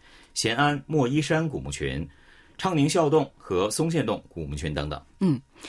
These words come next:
Speaker 2: 那么今年九月份，第四十五届世界遗产委员会会议呢，将在沙特阿拉伯举行。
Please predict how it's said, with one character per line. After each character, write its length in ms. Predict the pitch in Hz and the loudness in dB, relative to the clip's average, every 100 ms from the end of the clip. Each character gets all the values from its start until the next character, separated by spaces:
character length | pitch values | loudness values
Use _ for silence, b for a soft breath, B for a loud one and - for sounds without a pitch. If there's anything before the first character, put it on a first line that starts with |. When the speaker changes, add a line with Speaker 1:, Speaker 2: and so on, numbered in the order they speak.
| B | B
Speaker 2:
那 80 | 262 | 4
么 80 | 254 | 4
今 160 | 285 | 8
年 160 | 285 285 | 8 8
九 280 | 311 170 139 | 6 2 2
月 180 | 254 226 | 2 2
份， 240 | 202 156 B B B B _ | 0 0 B B B B _
第 200 | 285 269 | 4 4
四 220 | 269 - 285 | 4 2 2
十 100 | 302 | 4
五 200 | 208 117 | 2 0
届 280 | - 175 | 2 2
世 160 | 170 202 | 2 0
界 200 | - 165 | 2 2
遗 180 | 147 208 | 2 0
产 340 | 208 185 214 | 2 2 2
委 120 | 190 | 4
员 180 | 135 131 | 2 2
会 260 | 139 277 190 | 2 0 0
会 220 | - 302 247 | -2 -2 4
议 180 | 254 | 4
呢， 240 | 196 185 180 | 4 0 -2
将 160 | 185 175 | 0 2
在 200 | 170 151 | 2 2
沙 180 | 196 | 0
特 140 | 185 165 | 0 -2
阿 160 | - 180 | -2 -4
拉 100 | 208 | -2
伯 140 | 233 | -2
举 160 | - 131 | 0 -2
行。 260 | - 151 | 0 0